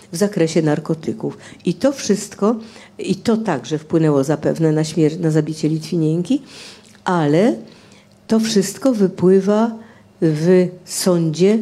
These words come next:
londyńskim w dwa tysiące piętnastym roku. Więc to nie jest, y, tak, że ja sobie mówię, że on handluje narkotykami. Zresztą opisuje tam bardzo śmieszne, różne, związane z narkotykami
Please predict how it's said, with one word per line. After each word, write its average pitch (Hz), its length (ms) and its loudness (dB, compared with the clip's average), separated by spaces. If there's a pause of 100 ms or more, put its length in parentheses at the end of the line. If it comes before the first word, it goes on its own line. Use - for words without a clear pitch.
(160)
londyńskim 165 840 2
w 170 40 -2
dwa 170 160 0
tysiące 175 420 0
piętnastym 151 580 -2
roku. 143 380 -4 (600)
Więc 180 380 0
to 196 120 2
nie 262 220 6
jest, - 500 -2
y, 156 280 2
tak, 156 200 -4
że 156 80 -2
ja 160 120 0
sobie 156 220 -2
mówię, 147 380 2
że 139 120 0
on 139 100 0
handluje 147 420 0
narkotykami. 156 680 -2 (320)
Zresztą 220 280 0
opisuje 190 500 2
tam 151 240 0
bardzo 156 400 0 (380)
śmieszne, 160 580 2
różne, 151 440 0 (260)
związane 170 500 2
z 170 60 -4
narkotykami 156 760 -2